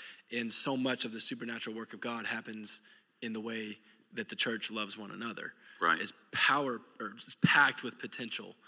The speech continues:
Speaker 1: the way that we love one another. And that's true, not just in racial reconciliation, but in all kinds of things. I mean,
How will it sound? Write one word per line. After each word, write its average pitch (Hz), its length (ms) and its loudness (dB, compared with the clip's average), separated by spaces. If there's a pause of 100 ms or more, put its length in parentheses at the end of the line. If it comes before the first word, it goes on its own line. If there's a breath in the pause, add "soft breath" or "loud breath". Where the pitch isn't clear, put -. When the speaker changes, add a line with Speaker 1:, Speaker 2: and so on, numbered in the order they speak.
(260 soft breath)
Speaker 1:
the 113 80 -4
way 113 100 -4
that 98 120 -8
we 104 200 -6
love 107 480 -6
one 107 140 -10
another. 104 440 -10 (540 loud breath)
And 107 460 -4 (100)
that's 151 220 4
true, 131 380 2
not 135 180 -2
just 117 200 -2 (120)
in 110 160 -10
racial 127 320 4
reconciliation, 101 760 -4
but 95 100 -12
in 98 80 -10
all 110 140 -12 (180)
kinds 139 220 -8
of 98 80 -10
things. 85 340 -12
I 110 40 -12
mean, 104 260 -12